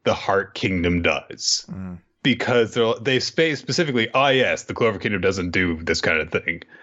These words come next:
Speaker 1: Because, and then they go on to essentially s-, have them s-, prove the, I, th-, I imagine the point is, like,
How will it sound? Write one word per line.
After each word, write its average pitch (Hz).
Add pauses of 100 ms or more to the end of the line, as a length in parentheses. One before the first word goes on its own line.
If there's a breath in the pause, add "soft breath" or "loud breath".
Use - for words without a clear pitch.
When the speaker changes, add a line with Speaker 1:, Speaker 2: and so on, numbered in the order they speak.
(280 loud breath)
Speaker 1:
Because, 127 (600)
and 135
then 151
they 156
go 131
on 127
to 123
essentially 131
s-, -
have 104
them 92
s-, 82
prove 107
the, 92 (580)
I, 131
th-, -
I 135
imagine 139
the 117
point 117
is, 95
like, 87